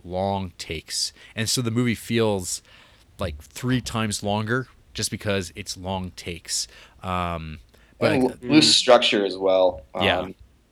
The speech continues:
Speaker 1: Yeah, 'cause
Speaker 2: yeah.
Speaker 1: it's like, it, there's no rush. There's no rush to get to the, the plot, right? It's just about building scenes up. Um,
Speaker 2: Uh, and I, I think that's maybe why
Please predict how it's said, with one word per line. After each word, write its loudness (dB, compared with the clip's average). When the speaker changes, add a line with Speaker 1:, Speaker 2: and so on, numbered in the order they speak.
Speaker 1:
Yeah, 0
'cause -4
Speaker 2:
yeah. 2
Speaker 1:
it's -2
like, -2
it, -6
there's -2
no -2
rush. -4
There's -4
no -2
rush -4
to -10
get -6
to -6
the, -8
the -6
plot, -10
right? -6
It's -10
just -8
about -4
building 0
scenes -6
up. -18
Um, -18
Speaker 2:
Uh, -4
and 6
I, 6
I 8
think 4
that's 8
maybe 6
why 8